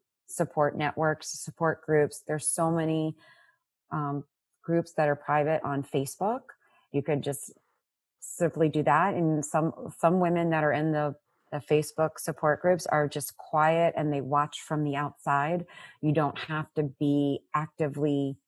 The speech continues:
posting or talking in your group. You can just watch from the outside, and that works for some women. And then other women love to be, you know, very vocal and out there and on podcasts and, and said, it,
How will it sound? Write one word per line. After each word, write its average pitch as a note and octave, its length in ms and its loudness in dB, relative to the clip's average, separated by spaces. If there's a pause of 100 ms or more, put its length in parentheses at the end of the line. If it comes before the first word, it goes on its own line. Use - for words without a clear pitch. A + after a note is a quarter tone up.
(120)
posting F3 480 2
or C3 120 -2
talking D#3+ 540 -2
in D#3+ 240 0
your C#3+ 160 -2
group. D#3 400 0 (640)
You E3+ 140 2
can E3+ 200 0
just E3 220 -4
watch D#3 280 0
from D#3 100 -4
the D#3 80 0
outside, D#3 380 0
and D3 120 0
that D3+ 180 -2
works D#3 220 -4
for E3 120 -6
some D3+ 300 -4
women. D3+ 300 -2
And D#3 160 -2
then D3 160 -4
other D3+ 200 -4
women D3+ 460 -2
love D3 220 -2
to D#3 100 -6
be, D3 360 -2 (440)
you E3 100 2
know, D3+ 80 0
very D#3+ 220 2
vocal D3+ 480 2
and D3+ 100 0
out D#3 220 -2
there D#3 220 -2
and C#3+ 80 -2
on E3+ 140 -2
podcasts F3 600 0
and, F3 220 0
and F3 160 0
said, F3 220 -2
it, - 180 -6